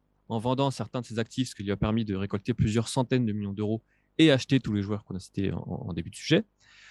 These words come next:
euh, le Barça est toujours soumis à la fameuse, euh, limite de masse salariale imposée par la Liga. On se souvient qu'en fin de saison dernière, cette masse salariale, cette limite était négative à moins cent quatre-vingt-sept millions d'euros. Et le Barça ne sait toujours pas si,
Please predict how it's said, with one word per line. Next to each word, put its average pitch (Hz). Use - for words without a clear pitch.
euh, 101
le 101
Barça 120
est 175
toujours 170
soumis 147
à 151
la 113
fameuse, 131
euh, 104
limite 127
de 113
masse 139
salariale 123
imposée 143
par 92
la 85
Liga. 143
On 113
se -
souvient 120
qu'en 95
fin 165
de 160
saison 120
dernière, 120
cette -
masse 101
salariale, 107
cette -
limite 147
était 104
négative 139
à 98
moins 143
cent 123
quatre-vingt-sept -
millions 98
d'euros. 156
Et 214
le 175
Barça 139
ne 180
sait 131
toujours 180
pas 202
si, -